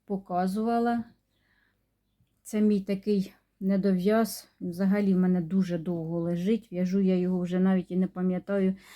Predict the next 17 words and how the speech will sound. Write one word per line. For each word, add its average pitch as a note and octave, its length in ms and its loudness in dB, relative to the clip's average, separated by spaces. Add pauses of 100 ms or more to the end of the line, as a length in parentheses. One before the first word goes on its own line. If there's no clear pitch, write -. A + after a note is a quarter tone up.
(140)
Це, F#3+ 280 0 (220)
цю - 120 -20
пряжу F#3+ 560 2 (520)
бобінну F#3 400 4
я F#3 180 2
брала F#3 640 0 (320)
дуже-дуже G3 760 -2
давно. F3 560 -2 (160)
І F3 400 -6
так G3 240 -8
вона F3+ 240 -2
в F3 40 0
мене F3 280 0
лежала, F#3+ 420 -2
тому F3+ 260 -4
що F#3 180 -10
я F3 360 -4